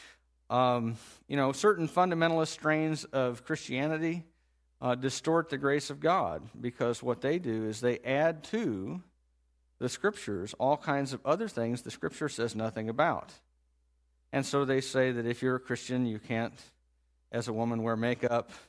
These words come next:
you can't wear pants, you know, you have to have your hair a certain length, um, these kinds of things, right?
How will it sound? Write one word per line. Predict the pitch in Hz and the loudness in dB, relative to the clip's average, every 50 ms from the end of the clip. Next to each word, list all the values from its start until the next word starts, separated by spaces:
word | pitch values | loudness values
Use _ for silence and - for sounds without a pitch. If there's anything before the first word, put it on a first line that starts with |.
| _ _ _ _ _ _ _ _ _ _ _ _ _ _ _ _ | _ _ _ _ _ _ _ _ _ _ _ _ _ _ _ _
you | - 117 113 110 | -8 -8 -8 -8
can't | - - 120 107 - | -6 -6 -4 -4 -2
wear | 113 110 | -4 -4
pants, | - - 127 110 110 110 110 - - - - - - - - _ _ _ _ _ _ _ _ - | -4 -4 -4 -4 -2 -4 -4 -6 -8 -12 -12 -14 -16 -18 -20 _ _ _ _ _ _ _ _ -14
you | 101 | -12
know, | 95 90 90 90 98 110 | -12 -12 -12 -12 -14 -12
you | - 101 | -10 -6
have | 117 123 120 120 | -4 -4 -4 -4
to | - 120 | -6 -4
have | 120 120 110 | -4 -4 -4
your | 110 104 | -4 -6
hair | 104 117 113 113 107 | -4 -2 -2 -2 -2
a | - | -4
certain | - - - 104 104 | -6 -8 -6 -6 -6
length, | 107 104 101 104 - _ _ _ _ _ _ _ _ _ _ _ _ _ _ _ _ _ _ _ _ | -6 -8 -8 -10 -12 _ _ _ _ _ _ _ _ _ _ _ _ _ _ _ _ _ _ _ _
um, | - 107 110 107 104 98 98 98 101 - - | -4 -2 -2 -2 -2 -4 -6 -8 -10 -10 -6
these | 113 123 123 - - | -6 -4 -4 -4 -4
kinds | 131 113 110 107 | -4 -4 -4 -6
of | 113 113 | -6 -4
things, | 135 123 98 87 101 110 | -4 -4 -4 -4 -4 -4
right? | 104 107 110 | -4 -4 -4